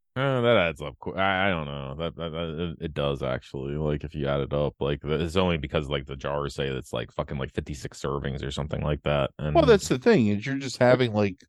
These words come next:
Speaker 2: like, a heaping tablespoon of peanut butter.
Speaker 1: Sure, sure. Yeah.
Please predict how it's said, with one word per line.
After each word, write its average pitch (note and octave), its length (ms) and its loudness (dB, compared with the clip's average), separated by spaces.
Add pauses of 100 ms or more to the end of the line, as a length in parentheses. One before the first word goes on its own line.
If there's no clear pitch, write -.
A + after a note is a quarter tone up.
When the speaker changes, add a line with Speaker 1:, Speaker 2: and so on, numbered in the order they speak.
(1040)
Speaker 2:
like, C#3 180 4
a A#2+ 80 4
heaping C3 380 0
tablespoon A#2 680 0
of F2+ 80 -4
peanut A2+ 300 -4
butter. D#2+ 200 -2
Speaker 1:
Sure, D#2+ 420 2
sure. C2+ 440 -2
Yeah. D#2 380 4